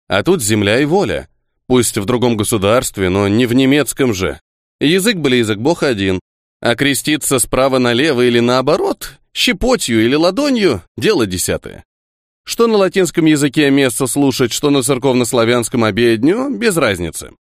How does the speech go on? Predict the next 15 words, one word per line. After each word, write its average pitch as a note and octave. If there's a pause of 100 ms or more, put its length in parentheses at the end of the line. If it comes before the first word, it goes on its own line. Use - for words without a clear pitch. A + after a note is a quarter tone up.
(380)
В -
специально D3+
открытые C3+
вербовочные A2
пункты F3+
повалил F2+
народ. E2 (560)
Организовать E3+
переселение E3
царь D3+
поручил A#2+
генерал-интенданту A2+
русской A2
армии G#2+
Конкрину, A2